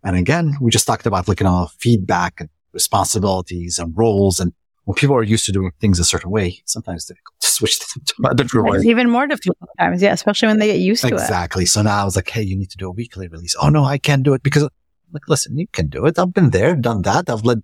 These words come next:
Speaker 1: much larger teams, a hundred and twenty, a hundred thirty engineers, and we've done it. So let's figure this out."
Speaker 2: The team's small enough and hopefully, like, flexible enough that they should be able to do it.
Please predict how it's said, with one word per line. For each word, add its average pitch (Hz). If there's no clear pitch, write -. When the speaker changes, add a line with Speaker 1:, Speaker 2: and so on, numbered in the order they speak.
Speaker 1:
much 123
larger 123
teams, 190
a 151
hundred 143
and 147
twenty, 175
a 165
hundred 147
thirty 160
engineers, 202
and 214
we've 156
done 101
it. 127
So 156
let's 170
figure 131
this 107
out." 78
Speaker 2:
The 202
team's -
small 190
enough 185
and 165
hopefully, 220
like, 185
flexible 190
enough 143
that -
they -
should -
be 117
able -
to 107
do 95
it. -